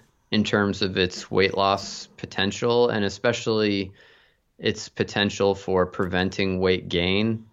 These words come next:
Um, I think, I mean, first of all, I think it's abundantly clear that exercise is just part of a healthy lifestyle. You should be doing it either way. But, um, also, uh,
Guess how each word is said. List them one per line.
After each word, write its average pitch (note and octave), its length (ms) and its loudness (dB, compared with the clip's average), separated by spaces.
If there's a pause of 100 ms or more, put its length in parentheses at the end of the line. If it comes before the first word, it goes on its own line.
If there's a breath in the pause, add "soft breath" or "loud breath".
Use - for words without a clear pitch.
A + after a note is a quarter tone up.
(600 soft breath)
Um, F#2+ 540 0 (320)
I G#2 100 2
think, A#2 540 -2 (120)
I - 40 -2
mean, A#2 180 2
first E3 300 -2
of A2+ 80 -6
all, G#2 160 4
I G2+ 80 2
think G#2 180 -6
it's G2 140 -10
abundantly F#2 580 -4
clear G#2+ 440 2
that F2+ 400 0
exercise F#2+ 640 -2
is F2 220 -14
just - 260 -10
part F2+ 240 -2
of F2+ 100 -6
a F2+ 40 -8
healthy F2+ 280 -4
lifestyle. F2 560 0
You F#2 100 -4
should F2+ 160 -8
be F2 80 -8 (140)
doing F#2 180 0
it E2+ 80 -6
either F2+ 240 -2
way. F2+ 460 2 (480 loud breath)
But, G2+ 400 0
um, G2 560 -2 (1300 soft breath)
also, C3 640 4
uh, G2+ 600 2